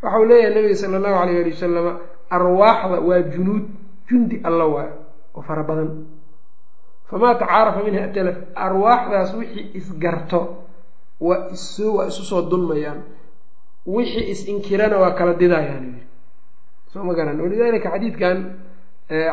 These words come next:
Caaisha radiyallahu anha waxay sheegtay mar ay aragtay gabar dadka ka qosol siiso oo Maka joogi jirtaa Madiina timid, mid iyadoo kale ah ayay ku soo degtay. Waa isu soo jiidanayaan, soo ma jeed, isku shaqo waa,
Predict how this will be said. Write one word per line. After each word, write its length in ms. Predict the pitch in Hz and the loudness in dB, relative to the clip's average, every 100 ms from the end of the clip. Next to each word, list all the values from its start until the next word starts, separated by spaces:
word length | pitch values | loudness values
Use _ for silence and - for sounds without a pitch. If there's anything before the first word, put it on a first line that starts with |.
| 160 | 2
Caaisha 360 | 214 214 190 | 2 2 -2
radiyallahu 460 | 190 180 196 202 170 156 | -2 -2 -2 0 2 2
anha 320 | 185 170 180 | 0 0 0
waxay 200 | - 180 | -2 -4
sheegtay 440 | - 165 160 202 196 196 - - - | -2 0 0 0 -2 -4 -8 -8 -2
mar 160 | 214 | 0
ay 200 | 185 190 | 0 -2
aragtay 360 | 180 175 - 175 | -4 -4 -4 -2
gabar 260 | 165 190 185 - - - - - - - - - - - - - - - | 0 0 0 -4 -8 -8 -8 -8 -8 -8 -8 -8 -8 -8 -8 -8 -8 -6
dadka 260 | 214 202 185 | -4 -2 -4
ka 120 | 196 | -4
qosol 300 | - 180 165 | -4 -2 -2
siiso 420 | - 147 131 - - - - - - - - | -2 -4 -6 -6 -8 -8 -8 -8 -8 -8 -6
oo 100 | 165 | -2
Maka 240 | 156 156 208 | -2 -2 -2
joogi 380 | 156 180 190 190 | 2 2 2 -2
jirtaa 320 | 180 - 165 | -4 -2 0
Madiina 420 | 165 151 170 185 - | 0 0 2 2 0
timid, 240 | 156 156 | -2 -2
mid 240 | 180 226 - 208 | -4 -6 -6 -2
iyadoo 420 | 220 240 226 202 | 2 4 4 0
kale 240 | - 190 196 | 0 -2 -2
ah 220 | - - - | -4 -4 -2
ayay 200 | 180 185 | 0 0
ku 80 | - | -2
soo 180 | - 175 | -2 -2
degtay. 340 | - - - - - - - - - - - - - - | -2 -6 -8 -8 -8 -8 -8 -8 -8 -8 -8 -8 -8 -4
Waa 80 | 233 | -2
isu 100 | - 233 | 0 2
soo 120 | 240 | 0
jiidanayaan, 580 | 180 208 208 190 165 156 | 0 0 2 2 0 -2
soo 100 | 185 | -2
ma 60 | 175 | -2
jeed, 120 | 175 | -2
isku 100 | - | -4
shaqo 300 | - 185 220 220 | -2 0 2 4
waa, 140 | 214 | 2